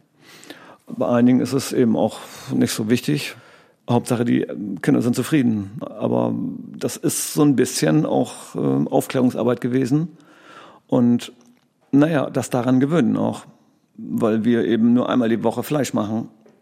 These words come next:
und einmal die Woche Fisch und dreimal vegetarisch zum Beispiel. Und die waren's ja vorher natürlich anders gewöhnt, fünfmal Fleisch. Aber das ist nicht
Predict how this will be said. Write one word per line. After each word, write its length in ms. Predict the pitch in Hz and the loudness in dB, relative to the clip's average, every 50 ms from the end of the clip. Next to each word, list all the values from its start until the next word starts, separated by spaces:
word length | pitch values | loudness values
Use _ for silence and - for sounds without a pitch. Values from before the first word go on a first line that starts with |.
| _ _ _ _ | _ _ _ _
und 160 | - 120 - | -2 -2 0
einmal 220 | - 113 117 117 113 | 0 0 2 2 2
die 100 | 120 117 | 2 0
Woche 240 | 113 107 - 110 | 0 -2 -4 -4
Fisch 320 | - - 127 135 143 - - | -4 -2 -2 -2 -2 -4 -4
und 140 | - - - | -4 -4 -4
dreimal 340 | - 110 107 104 110 110 | -2 -2 0 0 0 0
vegetarisch 560 | 117 131 143 135 147 135 117 107 107 104 - - - - | 0 0 0 0 0 0 0 0 -2 -4 -6 -10 -16 -8
zum 160 | - 113 98 | -4 -2 0
Beispiel. 440 | 101 101 98 - - 110 107 107 107 - _ _ _ _ _ _ _ _ | 0 0 -2 -2 -4 -4 -4 -6 -8 -14 _ _ _ _ _ _ _ _
Und 420 | - 117 113 110 107 101 - - - - - _ _ | 0 2 2 2 2 0 -2 -6 -14 -18 -20 _ _
die 400 | - 95 - - - - - - | -20 -18 -18 -16 -12 -10 -8 -6
waren's 200 | - 110 110 110 | -4 -2 -2 -2
ja 100 | - 101 | -2 -4
vorher 320 | - - - 117 117 117 117 | -4 -6 -8 -6 -2 -2 0
natürlich 320 | 120 120 120 127 120 - | 0 -2 -2 -4 -4 -2
anders 200 | - - 123 - | -2 0 0 -2
gewöhnt, 380 | - 110 107 113 113 107 - - - - - | -2 -2 -2 0 0 -2 -4 -8 -16 -18 -14
fünfmal 380 | - - 160 143 117 110 104 - | -6 -2 -2 -2 0 -2 -4 -6
Fleisch. 340 | - 117 107 107 110 - - _ _ _ _ _ _ _ _ _ _ _ | -6 -6 -6 -6 -6 -8 -10 _ _ _ _ _ _ _ _ _ _ _
Aber 160 | - 110 113 - | -2 0 0 0
das 120 | 117 117 | -2 -2
ist 140 | 131 120 - | -4 -2 -2
nicht 320 | 131 127 - - - - | -2 -2 -4 -8 -18 -18